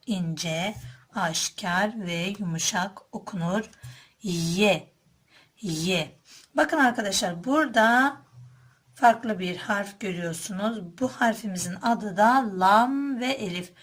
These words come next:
Mahreç yerlerini vermemiş. Lam ve elif. Bir tarafı lam, bir tarafı eliften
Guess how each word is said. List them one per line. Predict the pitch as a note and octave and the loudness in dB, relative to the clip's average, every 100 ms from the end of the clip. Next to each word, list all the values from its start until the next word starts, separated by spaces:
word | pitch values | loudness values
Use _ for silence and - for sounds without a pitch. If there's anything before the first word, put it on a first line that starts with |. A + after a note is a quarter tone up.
| - _ | -20 _
Mahreç | B3+ A3+ A3+ C4+ - | 2 2 4 0 0
yerlerini | A#3+ G3+ F#3 F3+ F#3 A#3+ F#3+ | -2 -2 -2 -4 -4 -4 2
vermemiş. | G3+ G#3+ F#3 E3 F3 C#4 - - - - _ A3+ | 4 4 0 -6 -4 -4 -6 -12 -20 -20 _ -2
Lam | G3+ A3 C4+ D4 C#4+ | 4 6 6 0 -4
ve | C4 | -2
elif. | C4 F3+ E3 E3 - _ _ _ - | -2 -4 -6 -8 -14 _ _ _ -10
Bir | C#4 | 0
tarafı | C4 G3 F#3+ F3 | 2 2 -2 0
lam, | F#3 A#3 C#4 B3+ F#3 | 2 2 0 -2 -6
bir | A3 | -4
tarafı | A#3 F#3+ - | -4 -4 -6
eliften | B3 A3+ F#3+ - G3+ F3 | -6 -6 -8 -10 -10 -10